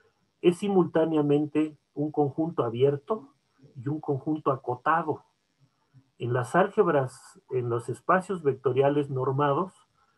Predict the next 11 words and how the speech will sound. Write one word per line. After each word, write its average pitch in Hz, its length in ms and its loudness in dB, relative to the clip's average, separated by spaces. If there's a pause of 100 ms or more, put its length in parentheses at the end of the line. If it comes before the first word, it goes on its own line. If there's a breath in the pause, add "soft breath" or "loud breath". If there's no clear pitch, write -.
(380)
surge 170 680 6
a 110 160 -6
través 127 460 2
de 151 120 2
la, 113 240 0
de 110 140 -6
la 110 140 -2
importancia 117 960 -2
de 104 120 -2
considerar 104 760 -4
normas, 143 680 0